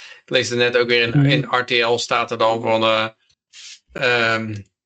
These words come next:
Speaker 1: dat, eh, ja, eh, kinderen worden minder gevaccineerd omdat ouderen ergens wat lezen of zo. <laughs> En, eh, daar zijn,
Speaker 2: Ja, ja,
Speaker 1: zijn ze
Speaker 2: ja.
Speaker 1: dan boos over dat mensen ergens wat lezen. En er wordt dan ook we-, weggezet als,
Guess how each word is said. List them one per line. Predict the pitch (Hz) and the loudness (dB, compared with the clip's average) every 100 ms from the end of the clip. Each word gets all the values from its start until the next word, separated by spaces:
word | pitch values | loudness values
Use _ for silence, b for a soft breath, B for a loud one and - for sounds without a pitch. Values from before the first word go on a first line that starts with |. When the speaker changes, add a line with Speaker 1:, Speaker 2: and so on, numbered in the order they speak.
| _ _ | _ _
Speaker 1:
dat, | 120 120 120 | -2 -2 -2
eh, | 123 113 107 107 107 104 | 0 2 2 2 2 -2
ja, | 117 120 143 135 - _ _ | -2 0 0 -2 -6 _ _
eh, | 151 131 | -10 -10
kinderen | - 175 170 151 | -2 0 2 2
worden | 147 139 | 2 2
minder | 180 165 | 2 0
gevaccineerd | 131 165 160 - 147 160 170 - b b | -2 -2 0 0 2 2 0 -6 b b
omdat | - 165 156 156 - | 0 2 2 0 -2
ouderen | 160 170 135 143 | -2 0 0 -2
ergens | 175 180 143 131 | 0 -2 -2 -2
wat | 139 139 | -2 0
lezen | 143 151 127 101 | 0 0 -2 -6
of | - | -6
zo. | - - _ _ | -10 -12 _ _
<laughs> | 139 110 120 b b b _ | -6 -6 -10 b b b _
En, | 143 131 127 | -2 0 0
eh, | 131 131 | 0 2
daar | 135 | 0
zijn, | 131 143 | 0 2
Speaker 2:
Ja, | 151 | 2
ja, | |
Speaker 1:
zijn | 131 139 131 | 2 2 2
ze | |
Speaker 2:
ja. | 135 | 2
Speaker 1:
dan | 120 | 2
boos | 139 165 151 | 2 2 2
over | 143 135 127 | 2 2 2
dat | 127 123 | 0 -2
mensen | 139 139 165 | -4 -4 -4
ergens | 165 160 143 | -2 0 0
wat | 131 127 | -2 0
lezen. | 147 117 101 | 0 0 -4
En | 117 | -4
er | |
wordt | 131 160 | -2 -2
dan | 160 | 0
ook | 160 160 | 0 -2
we-, | 147 147 - | -4 -6 -2
weggezet | 165 147 131 156 151 | -4 -4 -4 -4 -4
als, | 147 147 135 - - | -4 -4 -4 -8 -12